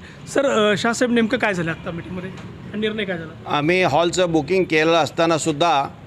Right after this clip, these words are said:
Speaker 2: प्रशासनाच्या आदेशाप्रमाणे आम्हाला इथे सभा घेण्यास परवानगी देण्यात आली नाही, त्याचा सर्वप्रथम आम्ही सोलापूर विकास मंचतर्फे जाहीर निषेध करतो.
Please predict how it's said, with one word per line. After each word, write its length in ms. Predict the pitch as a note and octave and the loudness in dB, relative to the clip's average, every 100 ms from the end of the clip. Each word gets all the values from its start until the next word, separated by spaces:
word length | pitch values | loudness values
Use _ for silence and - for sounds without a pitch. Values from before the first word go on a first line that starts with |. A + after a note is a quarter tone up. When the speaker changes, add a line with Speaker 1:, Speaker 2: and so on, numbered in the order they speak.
| - - - - - - - - - | -20 -20 -20 -20 -20 -20 -20 -20 -4
Speaker 2:
प्रशासनाच्या 800 | C#3+ F3+ F3+ C#3+ F3 E3+ D#3+ E3 | 0 2 2 2 2 2 2 2
आदेशाप्रमाणे 1040 | D3 D#3+ D3 D#3 D#3+ D#3+ D#3+ D#3 D3+ - - - | 2 2 2 2 2 2 2 2 0 -6 -18 -6
आम्हाला 440 | D3 D3 D#3 D#3 | 0 2 4 4
इथे 280 | D#3 D3 D#3+ | 2 2 0
सभा 300 | C#3+ D3 D3+ | 2 2 2
घेण्यास 360 | D3 C#3+ D3+ C3+ | 0 0 0 0
परवानगी 440 | C#3+ C#3 D3 D3+ | 0 2 2 0
देण्यात 360 | C#3 C3+ D3 C#3 | 0 0 0 0
आली 220 | C3+ D3 | 2 2
नाही, 380 | D3+ C#3+ D#3+ A#2 C3 - - - - | 2 2 0 -2 -6 -16 -20 -20 -8
त्याचा 220 | - C3+ D#3+ | -4 0 0
सर्वप्रथम 580 | D#3 D#3 D3+ C#3+ D#3+ | 2 2 0 2 2
आम्ही 240 | D3 D3+ D3+ | 2 2 0
सोलापूर 400 | C#3+ D3 D3 D3+ | 2 2 2 2
विकास 400 | D3 B2+ D3+ D3 | 2 0 -2 0
मंचतर्फे 580 | D3 D3 D3+ D3 C#3 D3+ | 0 0 0 0 0 0
जाहीर 300 | C3 C#3 D#3 | 0 0 0
निषेध 300 | D#3 - D3+ | 0 0 0
करतो. 540 | D3+ C3+ E3+ C#3 A2+ | 0 0 2 0 -2